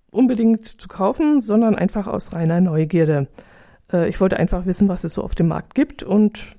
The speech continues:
mich überraschen lassen, bilden lassen. Es ist dann doch etwas ganz anderes, wenn man mal irgendwie, äh,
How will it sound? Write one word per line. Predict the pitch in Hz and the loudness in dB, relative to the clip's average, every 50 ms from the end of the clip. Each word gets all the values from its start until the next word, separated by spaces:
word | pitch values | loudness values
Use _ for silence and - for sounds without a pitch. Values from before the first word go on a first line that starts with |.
| _ _ | _ _
mich | 190 202 - - - - - - - _ _ _ - _ _ _ _ _ - - _ | -2 -2 -2 -2 -10 -18 -18 -20 -20 _ _ _ -20 _ _ _ _ _ -20 -10 _
überraschen | - 220 233 196 185 - - - 185 | 0 2 2 4 2 0 2 2 2
lassen, | 175 98 - - - - - - - - - _ _ _ _ _ _ - - - | 2 2 -2 -6 -8 -10 -10 -12 -16 -20 -20 _ _ _ _ _ _ -20 -4 0
bilden | 214 214 208 180 190 165 | 2 2 4 4 2 2
lassen. | 156 160 - - 175 160 - - - - _ _ _ _ _ - - - - - - - - - - - - - - - - - - - | 2 -2 -2 -2 -2 -2 -2 -6 -16 -20 _ _ _ _ _ -20 -20 -20 -20 -20 -20 -20 -20 -20 -20 -20 -20 -20 -20 -20 -20 -20 -6 -6
Es | - - | -2 0
ist | 208 226 - - | 0 -2 2 2
dann | 226 196 190 185 160 - | 2 4 4 2 2 0
doch | - 202 - | 0 -2 0
etwas | 208 180 - - 165 - | -2 -4 -2 -2 -2 0
ganz | 180 170 190 - | 0 0 0 0
anderes, | - 180 202 202 196 - | 0 0 0 0 0 2
wenn | 180 175 | 2 2
man | 180 185 180 | 2 2 2
mal | 185 185 180 160 156 - | 0 0 0 0 0 -2
irgendwie, | - - - - 208 185 180 196 190 165 | -4 -6 -4 -2 -2 0 0 2 0 0
äh, | 160 - - | 0 -2 -4